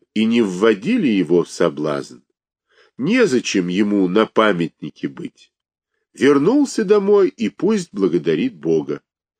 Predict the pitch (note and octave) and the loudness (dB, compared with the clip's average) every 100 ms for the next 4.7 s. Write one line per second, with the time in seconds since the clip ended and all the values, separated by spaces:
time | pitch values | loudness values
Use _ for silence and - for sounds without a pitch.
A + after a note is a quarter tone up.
0 | _ _ _ _ F2+ A#2 E3+ F#3+ F3+ E3 | _ _ _ _ -2 2 2 4 2 2
1 | E3 - C#3 G#2+ C3 B2 A#2+ A#2 A2+ G2 | 0 2 0 2 0 2 2 2 0 -2
2 | - F2+ D#3 F#3+ - F#3+ F3+ E3 B2 D#2+ | -2 2 2 0 -2 -2 0 0 -2 -4
3 | - _ E2+ F#2+ - A2+ G2 - B2+ - | -8 _ -8 -6 -2 2 2 0 -6 -2
4 | C#3 A#3 - D#3 E2+ - - | 0 0 -2 -2 -2 -4 -16